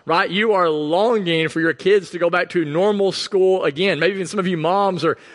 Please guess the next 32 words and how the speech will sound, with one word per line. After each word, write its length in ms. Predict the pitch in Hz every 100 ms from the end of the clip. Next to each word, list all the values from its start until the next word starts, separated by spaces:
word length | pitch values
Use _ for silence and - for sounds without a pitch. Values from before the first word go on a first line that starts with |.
| -
are 100 | 151
making 300 | 165 196 185
a 60 |
promise 440 | 151 190 196 208 180
to 80 | 151
God, 220 | 170 202
and 80 | 175
you're 80 |
saying, 200 | 165 180
"God, 340 | 143 185 202 208 - -
I 120 | 147
promise 520 | - 185 196 202 -
you 180 | 202 202
I 220 | 160 170
will 200 | 170 156
never 560 | 143 143 170 214 233 226
complain 460 | 220 - 196 190
about 280 | 175 160 135
who 160 | 175 196
my 160 | 185
kids 320 | 170 180 175
have 180 | 170 170
as 80 | 160
a 60 | 135
teacher 400 | - 185 - 165
again 340 | 120 160 156
as 140 | 131
long 340 | 139 151 180 185
as 160 | 180
it 80 | 165
is 140 | 160 127
not 420 | 131 139 160 165